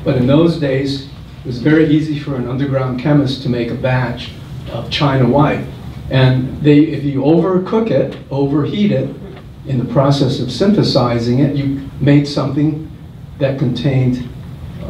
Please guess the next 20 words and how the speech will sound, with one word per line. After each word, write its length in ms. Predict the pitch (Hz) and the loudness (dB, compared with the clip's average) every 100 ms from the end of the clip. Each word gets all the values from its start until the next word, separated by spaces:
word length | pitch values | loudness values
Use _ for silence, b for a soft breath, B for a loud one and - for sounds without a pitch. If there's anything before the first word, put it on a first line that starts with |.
| - | -2
a 140 | 117 | 2
material 580 | 117 113 - 143 139 135 | 2 2 4 4 4 4
called 220 | - 120 139 | 2 0 2
M 240 | 143 139 | 2 2
P 200 | 147 - | 0 -2
T 260 | - 127 - | -2 -4 -2
P, 360 | - 117 - - - - | -2 -2 -2 -8 -12 -4
methyl 460 | 131 127 147 131 | 0 2 2 2
phenyl 560 | - - 120 123 120 - - | 0 -2 -2 0 -2 -4 -2
tetrahydropyridine. 1200 | 131 - 113 113 117 110 156 139 120 101 98 - - - - - | -2 -2 -2 -2 -2 0 4 4 4 0 -4 -8 -12 -14 -12 -8
It's 180 | - 135 | -4 -2
structurally 800 | - 156 170 - 190 180 175 160 | 0 0 0 0 -2 0 2 2
similar 760 | 156 - 165 190 135 120 127 - - - - - - - - | 2 0 2 2 0 0 -4 -8 -12 -14 -14 -14 -16 -14 -2
to 120 | 147 | 0
meperidine 1000 | 127 165 175 175 151 143 139 139 - - | 0 2 4 4 4 2 0 -4 -6 -10
to 80 | 120 | -10
some 300 | - 113 110 | -8 -6 -6
degree, 500 | 104 101 90 143 - | -6 -8 -8 -8 -8
to 80 | 120 | -8
Demerol, 520 | 123 117 110 101 104 | -4 -4 -6 -8 -10